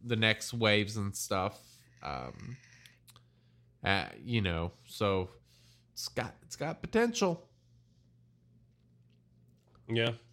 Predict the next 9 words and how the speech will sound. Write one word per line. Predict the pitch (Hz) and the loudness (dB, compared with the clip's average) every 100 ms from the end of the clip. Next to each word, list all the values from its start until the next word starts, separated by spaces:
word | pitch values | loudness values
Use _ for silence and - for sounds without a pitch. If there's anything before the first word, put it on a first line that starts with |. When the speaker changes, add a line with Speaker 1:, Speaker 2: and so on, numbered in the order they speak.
| - | -12
Speaker 2:
no | 104 | -10
doubt. | 101 101 101 - _ _ - _ _ - | -6 -4 -6 -10 _ _ -20 _ _ -8
It, | 113 113 | -8 -4
it's, | 123 - - - - _ _ _ _ - _ - _ _ 107 | -4 -4 -12 -18 -20 _ _ _ _ -20 _ -20 _ _ -12
looks | 101 - 101 | -10 -10 -12
nasty. | 90 90 - 92 - - _ _ - - _ _ - 101 | -12 -14 -18 -20 -20 -20 _ _ -20 -20 _ _ -20 -10
I | 117 | -4
mean, | 123 | -2
Speaker 1:
Uh, | 113 | -4